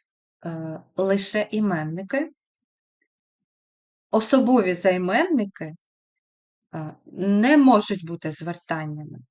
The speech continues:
Вони виступають зазвичай підметами.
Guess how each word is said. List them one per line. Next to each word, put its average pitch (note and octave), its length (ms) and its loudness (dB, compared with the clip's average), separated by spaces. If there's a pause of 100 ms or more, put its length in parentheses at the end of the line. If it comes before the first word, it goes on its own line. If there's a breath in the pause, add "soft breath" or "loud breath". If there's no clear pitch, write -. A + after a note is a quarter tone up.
(120)
Вони A3 600 0
виступають G#3 1160 -2
зазвичай F3+ 920 -4 (280)
підметами. E3+ 720 -6